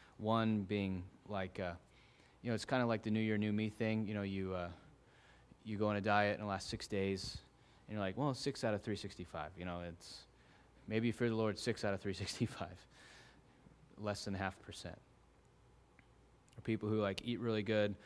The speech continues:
Monday, Tuesday, Wednesday, but then it's Thursday, Thursday, and it's Friday, and it's Saturday, and it's Sunday. You know, so you, three out of four days, you know, you've put what you should in your body,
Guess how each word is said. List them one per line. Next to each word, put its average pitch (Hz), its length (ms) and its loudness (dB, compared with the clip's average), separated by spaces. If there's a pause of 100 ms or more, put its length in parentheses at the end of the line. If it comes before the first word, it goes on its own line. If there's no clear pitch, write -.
(160)
Monday, 110 440 4
Tuesday, 104 400 0
Wednesday, 107 460 0
but 104 140 -4
then 101 100 0
it's 98 160 -4
Thursday, 104 320 -4
Thursday, 101 400 0
and 98 100 -2
it's 95 80 -8
Friday, 101 400 0
and 95 100 -2
it's 87 140 -10
Saturday, 95 360 0
and 90 100 -4
it's - 80 -10
Sunday. 131 380 0
You 95 100 -6
know, 95 100 -2
so 101 160 -4
you, 92 160 -4 (320)
three 147 180 6
out 135 80 8
of 120 80 4
four 120 220 6
days, 101 380 0
you 101 100 -2
know, 98 60 0
you've 90 260 -4 (680)
put 113 140 0
what 92 140 -4
you 95 100 -6
should 95 220 -2
in 90 80 -4
your 85 80 -6
body, 80 260 -6